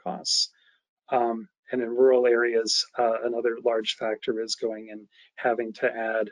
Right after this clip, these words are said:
uh, either tower sites or antenna sites on silos and so forth, uh, that, that in many cases serve relatively few, uh, locations. In operational costs, we find that in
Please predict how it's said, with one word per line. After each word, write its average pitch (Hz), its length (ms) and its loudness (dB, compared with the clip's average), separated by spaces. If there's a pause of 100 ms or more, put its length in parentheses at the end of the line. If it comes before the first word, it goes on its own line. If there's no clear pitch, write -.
(120)
uh, 117 180 2
either 113 300 0
tower 113 440 0
sites 110 560 -2
or 117 300 -2 (680)
antenna 120 340 -2
sites 113 360 -2
on 117 100 -6
silos 117 560 -2
and 120 100 -6
so 117 240 0
forth, 120 340 0 (500)
uh, 113 140 2
that, 113 260 2
that 127 160 0
in 120 140 -2
many 113 200 -4
cases 110 460 -2
serve 113 380 -2
relatively 117 580 -2
few, 117 420 -6 (400)
uh, 117 80 2
locations. 113 800 -2 (280)
In 131 80 0
operational 135 840 2
costs, 113 540 -2
we 117 200 -6
find 117 280 -4
that 113 80 0
in - 80 -10